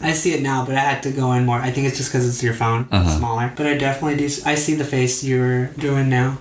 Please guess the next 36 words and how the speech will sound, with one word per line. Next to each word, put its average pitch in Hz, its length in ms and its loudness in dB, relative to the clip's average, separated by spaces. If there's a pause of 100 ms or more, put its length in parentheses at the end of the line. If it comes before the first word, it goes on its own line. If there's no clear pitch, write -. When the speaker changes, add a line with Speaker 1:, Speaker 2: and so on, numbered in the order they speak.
(140)
Speaker 1:
Can 175 100 0
you 160 60 -4
zoom 170 160 0
in 151 160 0
more 131 180 0
on 135 100 0
the 135 60 -2
second 135 240 -2
one? 165 120 -2 (140)
What, 156 280 0
do 156 80 -4
you 156 100 2
have 151 60 -4
a, 135 420 0
do - 100 -2
you 147 60 2
have 147 100 -2
a 135 60 -2
feel 143 460 0
for 170 260 -6
it? 185 300 0
Like, 135 200 -2
what 135 140 2
is 139 140 0
it, 127 200 -2
what 139 200 0
is 143 160 -2
the 135 120 0
energy 131 380 2
you 123 140 2
feel 127 160 0
like 120 160 0
it's - 160 -6
giving? 117 380 2 (160)
Speaker 2:
Uh, 110 520 0 (840)
mm, 143 720 2